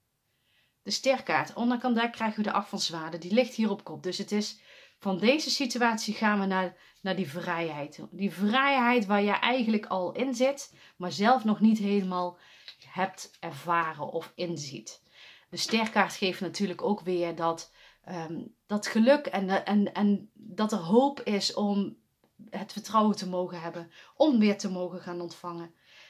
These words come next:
En dat gaat zeker gebeuren, want ik zie het hier echt wel in een mooie, positieve zin naar voren komen. <clears throat> Ik pak als laatste voor jullie nog een engelenboodschap erbij. En dan hoop ik dat we voor deze dag toch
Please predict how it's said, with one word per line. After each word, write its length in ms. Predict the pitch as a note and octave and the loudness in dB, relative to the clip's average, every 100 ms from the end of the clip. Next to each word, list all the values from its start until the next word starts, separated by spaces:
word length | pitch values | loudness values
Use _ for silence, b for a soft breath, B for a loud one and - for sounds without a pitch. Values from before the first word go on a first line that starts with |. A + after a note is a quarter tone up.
| B | B
En 100 | G#3 | 2
dat 180 | G#3 A3+ | 4 2
gaat 280 | - C4 B3+ | 2 2 4
zeker 400 | - D4 D4+ B3+ | 2 4 2 0
gebeuren, 480 | A#3 G#3+ G#3 F#3+ E3+ | 0 4 4 4 0
want 120 | F#3+ | -6
ik 120 | G3+ | -4
zie 240 | - C4 B3+ | -4 -2 -2
het 120 | A3 | 0
hier 220 | A#3 A3 | -2 -2
echt 200 | B3+ - | -4 -2
wel 240 | B3 A#3+ | 0 0
in 160 | A#3 A3 | 2 2
een 140 | G3 | 4
mooie, 340 | F#3+ A#3+ C4 A#3 | 2 2 2 0
positieve 600 | B3 C4 A3+ - A#3+ G#3 | 2 2 0 0 0 0
zin 380 | G#3 G#3 G#3+ B B B | 2 4 4 B B B
naar 180 | - G3 | 0 0
voren 380 | F#3 G3 F#3 E3+ | 0 -2 -2 -4
komen. 380 | E3+ E3+ E3+ E3+ B B | -8 -10 -10 -14 B B
<clears throat> 600 | - A3 - D#4 G3+ D3 - _ _ _ _ _ _ _ _ B B B | -4 0 4 6 6 4 -12 _ _ _ _ _ _ _ _ B B B
Ik 180 | G#3+ | -8
pak 180 | - D4 | -4 -2
als 140 | C4+ G#3+ | -2 0
laatste 420 | A#3+ C4 B3 G#3+ | 0 0 -2 0
voor 80 | A3 | 0
jullie 280 | A3 G#3 | 2 2
nog 200 | F#3+ F3+ | 2 0
een 160 | F#3+ F#3+ | -4 -6
engelenboodschap 800 | A#3+ A#3+ G#3 F#3 F3+ - F3+ - | -2 2 2 0 -2 -4 -10 -8
erbij. 480 | F3 D#3+ E3 B3 D#4 B B B | -10 -8 -8 -8 -10 B B B
En 80 | C4 | -2
dan 160 | B3+ G#3+ | 2 4
hoop 240 | C4 C#4+ | 4 2
ik 140 | B3 | 0
dat 200 | G#3 A3+ | 0 -2
we 100 | G#3 | -4
voor 180 | F3+ G3 | -8 -6
deze 420 | A3 A3+ G#3+ E3+ | -4 -4 -4 -6
dag 440 | D3+ G#3+ A#3+ - - _ _ _ - | -4 -4 -4 -10 -14 _ _ _ -10
toch 360 | - C#4 C#4 | 0 0 0